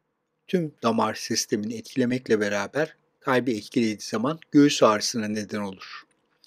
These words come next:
Ve kalpteki sıkıntı stabil, durağan veya non-stabil, durağan olmayan şeklinde ikiye ayrılır. Yani stabil durağan denilen pek şikayeti olmayan bir grup, yani asemptomatik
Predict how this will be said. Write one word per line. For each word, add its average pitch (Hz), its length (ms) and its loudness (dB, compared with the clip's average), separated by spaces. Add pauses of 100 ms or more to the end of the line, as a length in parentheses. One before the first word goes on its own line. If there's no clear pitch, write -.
(600)
Ve 247 240 6 (1400)
kalpteki 202 540 2
sıkıntı - 720 2
stabil, 131 560 6 (320)
durağan 117 460 2 (300)
veya 110 220 2
non-stabil, 139 800 2 (360)
durağan 117 320 2
olmayan 123 480 4
şeklinde 113 540 -2
ikiye 143 320 4
ayrılır. - 600 -2 (840)
Yani 220 260 4
stabil 202 500 8
durağan 170 420 8
denilen 139 460 4 (260)
pek 170 180 -2
şikayeti 131 560 6
olmayan 104 480 4
bir 101 120 -8
grup, 139 440 0
yani 104 240 -2
asemptomatik 110 840 -4